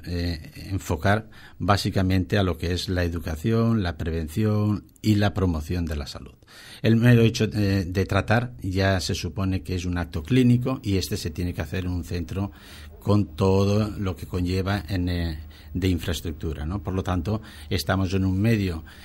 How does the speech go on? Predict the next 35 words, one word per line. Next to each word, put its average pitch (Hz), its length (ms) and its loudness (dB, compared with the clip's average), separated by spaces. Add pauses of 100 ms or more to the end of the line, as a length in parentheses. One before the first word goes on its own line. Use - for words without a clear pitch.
(120)
en 98 160 2
el 90 160 0
cual 98 420 2
la 95 260 0
gente 104 320 0
simplemente 90 600 -2
nos 92 180 -2
va 104 60 0
a - 20 2
escuchar. 143 500 0
No 104 220 4
queremos 98 400 2
que 98 140 0
haya 104 200 2
ningún 90 320 0
tipo 95 260 -2
de 87 100 -2
confusión 110 640 0 (260)
sobre 95 360 2
tratamientos 92 600 0
que - 80 -2
estén 92 240 0
realizando 92 540 0
y 107 40 2
demás, 135 340 2
y 110 80 0
por 92 160 -4
lo 92 100 0
tanto 87 380 -2 (320)
se, 104 640 2
eh, 92 400 0 (100)
va 90 220 0
a 92 40 0
dar 98 280 0 (340)
únicamente, 113 920 6